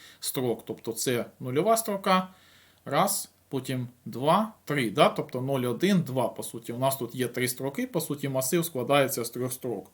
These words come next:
Ну, це масив або список, ну, краще тут список все ж таки. І також є Шевченко, да? Тобто, дивіться, тут у нас є певні вислови, ми це все об'являємо, об'являємо це все в квадратних дужках.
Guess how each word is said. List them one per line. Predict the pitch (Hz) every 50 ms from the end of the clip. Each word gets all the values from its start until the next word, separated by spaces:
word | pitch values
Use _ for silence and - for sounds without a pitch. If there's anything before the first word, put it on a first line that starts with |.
| _ _ _ _ _ _ _ _ _ _ _ _ _ _ _ _ - -
Ну, | 170 143
це | 135 - 127
масив | 120 123 131 - - 240 214 151
або | 117 104 123
список, | 120 - - 120 107 - - 98 - - 110 131
ну, | 139 127 101 - -
краще | - 123 123 120 - 113
тут | 110 117 110
список | - - 123 110 - - 101 -
все | - - 95
ж | - -
таки. | 107 - - 92 90 - - - - - - - - - - -
І | 277
також | 285 - 185 170 - 214 202 185 - 190
є | 160
Шевченко, | 156 - 165 147 - - 127 110 98 - - 110
да? | 123 185 240
Тобто, | - - - - - 127 110
дивіться, | - 127 123 120 110 - 117
тут | 113 - 131 123 -
у | 131
нас | 123 120 120 139 - -
є | 139 127 123 123 117 110 - - _ _ _ _ _ _ _ _ _ _ _ _ - - - _ - 139 131
певні | 139 143 139 131 143 165 196
вислови, | 262 285 277 - - 226 208 208 196 190 185 190 - _ _ -
ми | 165 156 160 151 131 113 -
це | - - 147
все | 131 - - 135
об'являємо, | 127 127 156 180 185 202 226 240 240 220 208 202 202 196 190 - - - - - - -
об'являємо | - 139 143 160 160 151 147 147 139 131 131 127 120
це | 120 - 135 123
все | 113 - - 123 117
в | 117 113 131 131 127 113 107
квадратних | - 127 123 120 120 117 113 113 - 120 123 135
дужках. | 165 160 - - - 220 240 240 -